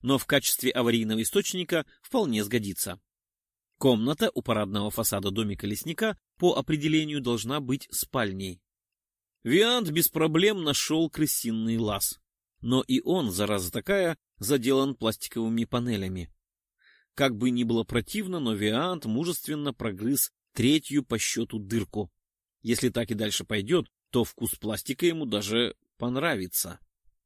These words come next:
Меры предосторожности лишними не бывают. Глаза то и дело нервно скачут по сторонам. Напряжённые уши то и дело ловят малейшие звуки.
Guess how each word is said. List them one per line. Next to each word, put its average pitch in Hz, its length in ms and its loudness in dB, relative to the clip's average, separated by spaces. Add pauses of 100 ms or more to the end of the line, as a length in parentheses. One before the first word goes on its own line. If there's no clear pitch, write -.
(540)
Меры 233 320 4
предосторожности 180 840 2
лишними 131 400 0
не 135 140 -4
бывают. 101 600 -4 (260)
Глаза 113 320 4
то - 140 -2
и 104 140 2
дело 135 320 2
нервно 110 440 -2
скачут - 380 -8
по 117 80 -8
сторонам. 101 600 -4 (520)
Напряжённые 120 760 2
уши 165 300 0
то 110 140 -4
и 107 140 2
дело 143 300 0
ловят 147 460 0 (180)
малейшие 120 460 2
звуки. 120 440 0